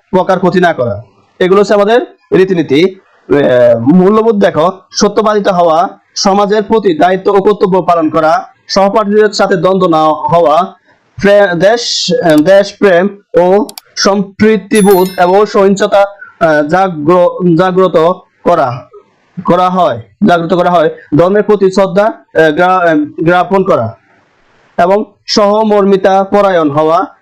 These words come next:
দায়িত্বশীল হওয়া। এটা হচ্ছে, এটা হচ্ছে আমাদের একশো থেকে একশো এক পৃষ্ঠার যে কাজের সমাধানটা।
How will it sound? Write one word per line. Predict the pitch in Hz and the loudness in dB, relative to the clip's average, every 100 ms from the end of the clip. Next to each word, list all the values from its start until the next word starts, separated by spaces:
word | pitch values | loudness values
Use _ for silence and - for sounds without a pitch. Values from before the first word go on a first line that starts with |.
| 151 | -2
দায়িত্বশীল | 175 185 190 165 190 233 - _ _ - | -2 0 -2 2 2 2 -4 _ _ -4
হওয়া। | 170 135 110 - _ _ _ _ _ _ _ _ _ | -2 -2 -6 -18 _ _ _ _ _ _ _ _ _
এটা | 208 233 | 0 0
হচ্ছে, | 233 233 - - _ _ | 0 -2 -4 -18 _ _
এটা | 190 | -2
হচ্ছে | 202 226 | 0 0
আমাদের | 196 185 180 - - _ _ | 0 0 0 -2 -8 _ _
একশো | 170 170 - - - 214 208 - - | -2 -2 -6 -4 -2 -2 -2 -8 -4
থেকে | 196 190 | 0 2
একশো | 170 185 | 0 0
এক | 202 185 | 0 0
পৃষ্ঠার | 180 160 190 180 | -4 -2 -2 0
যে | 190 | 0
কাজের | 190 180 156 170 - _ | 0 0 2 0 -2 _
সমাধানটা। | - 180 151 123 110 | -4 -2 -2 -4 -6